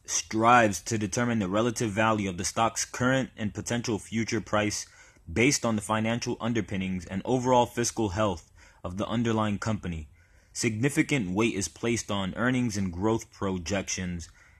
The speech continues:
and will incorporate a thorough analysis of a company's debt, risk factors, competitive strengths, and executive management, et cetera. In the classic sense, fundamental analysis is used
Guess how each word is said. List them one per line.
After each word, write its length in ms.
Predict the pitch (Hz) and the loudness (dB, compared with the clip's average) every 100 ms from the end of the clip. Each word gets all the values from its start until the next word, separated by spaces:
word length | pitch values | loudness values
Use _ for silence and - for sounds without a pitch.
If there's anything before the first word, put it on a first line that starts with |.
| _ | _
and 140 | 98 | -4
will 280 | 98 104 101 | -2 -2 -2
incorporate 760 | 104 95 - 127 - 104 98 - - _ _ _ _ - _ _ _ _ _ _ _ | -4 -6 0 0 2 -2 -2 -6 -18 _ _ _ _ -20 _ _ _ _ _ _ _
a 200 | 107 98 | -2 -2
thorough 420 | - 123 127 127 | 0 2 4 4
analysis 560 | 110 117 117 104 98 98 | 2 2 0 0 -4 -4
of 100 | 92 | -6
a 60 | |
company's 480 | 90 110 107 107 92 | -4 -4 -2 -2 -2
debt, 320 | 80 101 85 - _ _ _ _ | -2 -2 -2 -8 _ _ _ _
risk 380 | 87 120 - - | 0 0 0 -6
factors, 580 | - 95 85 - 80 76 | -4 -2 -2 -4 -10 -8
competitive 640 | 98 90 131 131 - 120 | -8 0 2 2 0 -4
strengths, 600 | - - 110 85 - - | -4 -4 -2 -2 -8 -12
and 100 | 98 | -6
executive 540 | 98 95 107 110 113 92 | -4 0 -2 0 -2 -2
management, 640 | 101 107 90 87 90 82 - | -2 -2 -2 -2 -4 -4 -8
et 140 | 87 - | -12 -4
cetera. 420 | 113 95 80 76 - _ _ _ - - | -2 -2 -4 -8 -14 _ _ _ -20 -2
In 80 | 110 | -2
the 80 | |
classic 480 | 107 143 151 - 131 | 2 6 6 6 0
sense, 320 | - 131 110 | 2 2 0
fundamental 560 | - 120 139 131 127 117 | 0 0 2 0 0 0
analysis 580 | 104 110 107 101 98 98 | 2 2 2 0 -2 -4
is 220 | 90 80 | -4 -4
used 580 | 92 123 120 98 90 | 0 4 4 2 -2